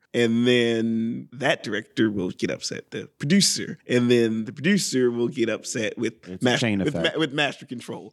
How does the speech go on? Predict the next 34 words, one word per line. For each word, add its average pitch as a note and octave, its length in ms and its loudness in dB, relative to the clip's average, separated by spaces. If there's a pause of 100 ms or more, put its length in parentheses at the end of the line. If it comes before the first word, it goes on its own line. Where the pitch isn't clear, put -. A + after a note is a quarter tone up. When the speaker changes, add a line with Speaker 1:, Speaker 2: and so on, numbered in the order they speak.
Speaker 2:
Yeah. E2 180 -4
Speaker 1:
So, C3+ 580 6
uh, B2+ 220 2
a B2+ 40 2
lot D3+ 160 8
of D3 100 2
times C3 500 0
it D3+ 200 -6
kinda A2+ 500 -4
heads - 280 -6
there, D3+ 320 2
and C#3+ 140 0
then B2+ 120 0
we B2+ 100 0
have A#2+ 180 -4
to B2 80 -10
figure A#2 340 -2
out, G#2+ 300 -4
okay, A#2 340 -4 (260)
what C#3 200 2
happened? G2+ 640 -6
How D#3+ 120 4
do F3 100 2
we F3 140 -6
get E3 240 -6
to D#3+ 60 -6
this B2+ 200 -8
point, G#3 340 4
and D#3 140 6
what D3 120 4
do C#3 60 2
we C#3 120 4
do F2 440 2
Speaker 2:
Yeah. B2 40 0